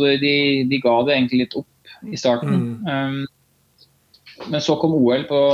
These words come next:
Speaker 1: Lillehammer, og så åpna vel dronning Sonja, jeg kan ikke si ballet, men hun nevnte at, eh, det er for lite varme senger i, i Lillehammer, så vi ønsker jo at Storgården åpner seg.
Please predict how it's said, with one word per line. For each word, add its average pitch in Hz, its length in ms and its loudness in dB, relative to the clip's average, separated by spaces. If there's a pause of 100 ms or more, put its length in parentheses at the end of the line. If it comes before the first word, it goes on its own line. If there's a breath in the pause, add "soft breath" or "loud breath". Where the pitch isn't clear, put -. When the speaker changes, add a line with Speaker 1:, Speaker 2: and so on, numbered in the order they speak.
Speaker 1:
Lillehammer, 127 420 0
og 175 100 -4
så 123 200 -6 (1080 soft breath)
åpna 135 540 0
vel 143 260 0
dronning 139 280 0
Sonja, 127 400 0 (1200)
jeg 123 160 -8 (260)
kan 123 140 -6
ikke - 100 -12
si 143 80 -2
ballet, 131 340 0
men 151 140 -2
hun 139 160 0
nevnte 123 380 -2
at, 127 160 -6
eh, 131 180 2
det 131 80 0
er 123 80 -2
for - 80 -4
lite 135 300 0
varme 135 260 2
senger 131 400 2
i, 139 480 0
i 147 60 -2
Lillehammer, 131 580 0
så 147 160 -6
vi 139 140 0 (600 soft breath)
ønsker 131 380 0
jo 139 80 2
at - 80 -12
Storgården 123 400 2
åpner 117 400 0
seg. 139 240 0